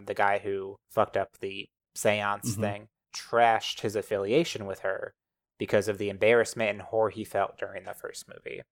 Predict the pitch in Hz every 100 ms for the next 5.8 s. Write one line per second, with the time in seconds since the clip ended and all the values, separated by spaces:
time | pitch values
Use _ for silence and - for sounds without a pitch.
0 | _ _ _ - 127 117 - 135 147 135
1 | 117 110 101 - 127 127 120 - - -
2 | 104 110 123 110 - 110 98 101 151 -
3 | - _ - 107 104 101 107 - _ 107
4 | 104 98 104 107 101 120 175 - - _
5 | - 95 90 - _ - 110 104